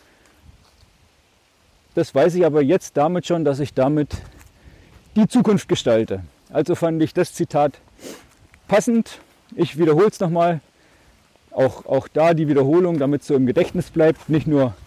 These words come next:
bei dir, sondern auch bei mir. Also ich wiederhole das jetzt auch für mich. Nur wer die Vergangenheit kennt, kann die Gegenwart verstehen und die Zukunft gestalten.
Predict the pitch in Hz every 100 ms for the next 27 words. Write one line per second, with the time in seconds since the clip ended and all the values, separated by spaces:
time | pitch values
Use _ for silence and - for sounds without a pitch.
0 | - - - - - 120 160 196 220 156
1 | _ - 151 147 147 123 117 - 123 175
2 | 220 143 143 139 143 135 139 156 143 -
3 | 123 - 175 226 - - - - _ 190
4 | 233 220 185 170 127 165 180 139 107 -
5 | 156 220 269 - _ _ _ _ - 185
6 | 160 147 - - 165 202 175 156 - 117
7 | 110 - 123 143 233 277 _ _ _ -
8 | 165 143 - 170 190 - - - 139 127
9 | 117 104